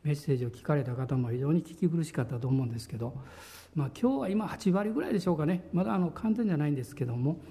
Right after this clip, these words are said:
えー、もともと、まあ、変わった声してますので、あの、<laughs> どう、テープで聞かれるとわからないと思いますけどね。まあ、でも、あの、少し張りがないんです。はい。えー、その分、声にも油注ぎがあるように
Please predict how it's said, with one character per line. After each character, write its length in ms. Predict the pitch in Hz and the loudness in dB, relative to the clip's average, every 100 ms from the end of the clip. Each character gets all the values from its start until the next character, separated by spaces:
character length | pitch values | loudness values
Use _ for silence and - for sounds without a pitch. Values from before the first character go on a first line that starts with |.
| - - | -18 -10
え 160 | 143 127 | -4 0
ー、 20 | |
も 120 | 127 | 0
と 100 | 170 | 2
も 120 | 226 233 | 2 0
と、 260 | 233 226 - - - | 0 -2 -6 -12 -4
ま 180 | 147 120 | -2 0
あ、 40 | |
変 100 | 196 | 0
わ 60 | 214 | 2
っ 40 | |
た 100 | 165 | 0
声 160 | 135 123 | 0 0
し 60 | |
て 100 | - | 2
ま 140 | 156 151 | 2 2
す 80 | 151 | 0
の 120 | 123 | -2
で、 160 | 117 - - - | -6 -10 -14 -12
あ 140 | - - - | -8 -4 4
の、 100 | 196 - - | 4 4 -4
<laughs> 240 | - - 127 | -8 -6 -2
ど 100 | 151 | -2
う、 80 | 165 - - - | -2 -6 -8 -4
テ 100 | - | 0
ー 100 | 240 | 2
プ 60 | 160 | 0
で 100 | 135 | 0
聞 140 | - | 0
か 80 | 151 | 2
れ 60 | 165 | 2
る 40 | |
と 100 | - | 2
わ 100 | 156 | 0
か 80 | 262 | 2
ら 60 | 269 | 2
な 100 | 202 | 2
い 60 | |
と 80 | 147 | 0
思 80 | 135 | 0
い 40 | |
ま 60 | 127 | -2
す 80 | - | 0
け 80 | 135 | 0
ど 100 | 127 | 2
ね。 160 | 120 - - - - | -2 -6 -16 -18 -10
ま 140 | - 139 | -4 0
あ、 60 | |
で 100 | 131 | 2
も、 200 | 175 120 - | 2 0 -4
あ 100 | 131 | -2
の、 240 | 117 113 - - - | -2 -4 -8 -16 -14
少 240 | 131 - 190 | -4 0 0
し 160 | - - | -2 0
張 140 | - | 4
り 100 | 180 | 4
が 160 | 165 147 - | 2 -4 -2
な 140 | 139 139 | 0 2
い 60 | |
ん 40 | 120 | 0
で 100 | 113 | -2
す。 180 | 139 - - - - - - | -4 -8 -12 -20 -20 -20 -8
は 180 | 123 | -6
い。 80 | 104 - - - - | -6 -10 -18 -20 -8
え 180 | 120 113 | -6 -6
ー、 20 | |
そ 160 | - 147 | 0 2
の 100 | 143 | 2
分、 240 | 135 123 - - | 0 -4 -8 -18
声 220 | - 151 143 | -2 2 2
に 60 | |
も 180 | 165 202 | 2 0
油 260 | 139 135 131 | 0 0 -2
注 180 | - 127 | -2 -2
ぎ 120 | 123 | -2
が 80 | 117 | -2
あ 40 | |
る 120 | 123 | -2
よ 120 | 123 123 | -2 2
う 40 | |
に 180 | 147 | 2